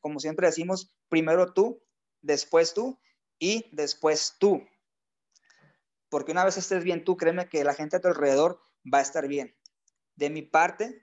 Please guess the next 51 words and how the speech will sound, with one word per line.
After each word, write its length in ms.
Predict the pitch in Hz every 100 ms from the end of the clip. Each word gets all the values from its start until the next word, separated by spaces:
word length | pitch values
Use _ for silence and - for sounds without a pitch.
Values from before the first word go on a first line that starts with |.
| -
de 100 | 143
mi 80 | 143
parte, 320 | 151 156 175
gracias 360 | 156 160 190
por 120 | - 151
su 120 | 135
tiempo, 340 | 151 160 180
felicidades 480 | 175 156 131 143 160
por 160 | 165 151
estar 180 | -
aquí. 360 | 156 156 185 196 _ _ -
Esto 260 | 147 180
fue 100 | 180
todo 220 | 175 185 185
por 140 | 151
el 80 | 143
día 180 | 156 156
de 80 |
hoy. 280 | 156 180 196 _ _ _
Vamos 320 | 139 160 196
a 20 |
seguir 180 | 180 170
en 60 | 185
actividad. 560 | - 156 147 147 170 170 _ _ -
Y 120 | 151
si 200 | 156 156 156
hoy 180 | 165 190
no 80 |
has 100 | 190
agradecido, 680 | 202 170 156 160 180 196 196 _
si 120 | - 156
no 120 | 160
te 60 |
has 80 | 175
sentido 400 | 185 170 175 180
bien, 440 | 170 180 190 - _
si 120 | - 156
no 80 |
has 60 | 160
decretado, 440 | 180 165 151 160
yo 120 | 170 165
te 80 |
invito 400 | 170 160 180 202
que 100 | 196
en 80 | 160
cuanto 380 | 151 151 147 - _
finalice 460 | - 160 151 160 185
esta 160 | 185
llamada, 480 | 165 151 151 180 190 _ _ -
lo 220 | 147 147
hagas. 460 | 156 165 120 -